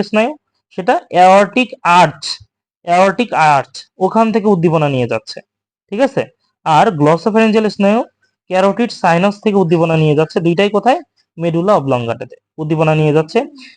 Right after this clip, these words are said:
মেডুলা অবলংগাটা এরপর মনে করো ওই যে বললাম ব্যবস্থা নেবে, ব্যবস্থা নেওয়া বলতে রক্তচাপ কমাবে। কিভাবে রক্তচাপ কমাবে? রক্তচাপ কমাবে, তোমার বইতে লেখা আছে যে ভ্যাসোমোটর কেন্দ্রটি দমিত হবে। ভ্যাসোমোটর কেন্দ্র বলতে আসলে জিনিসটা এরকম যে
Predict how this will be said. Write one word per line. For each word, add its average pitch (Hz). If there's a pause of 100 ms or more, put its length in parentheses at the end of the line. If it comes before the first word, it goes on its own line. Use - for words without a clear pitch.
(120)
মেডুলা 233
অবলংগাটা 220 (140)
এরপর 180 (600)
মনে 220
করো 208
ওই 196
যে 190 (100)
বললাম 196 (100)
ব্যবস্থা 156
নেবে, 123
ব্যবস্থা 175
নেওয়া 254
বলতে 262
রক্তচাপ 202
কমাবে। 135
কিভাবে 240
রক্তচাপ 262
কমাবে? 247 (400)
রক্তচাপ 226
কমাবে, 220
তোমার 208
বইতে 196
লেখা 190
আছে 175 (360)
যে 156 (120)
ভ্যাসোমোটর 233 (120)
কেন্দ্রটি 208 (640)
দমিত 185 (120)
হবে। 110 (200)
ভ্যাসোমোটর 240
কেন্দ্র 262 (100)
বলতে 220
আসলে 208
জিনিসটা 196
এরকম 196 (460)
যে 160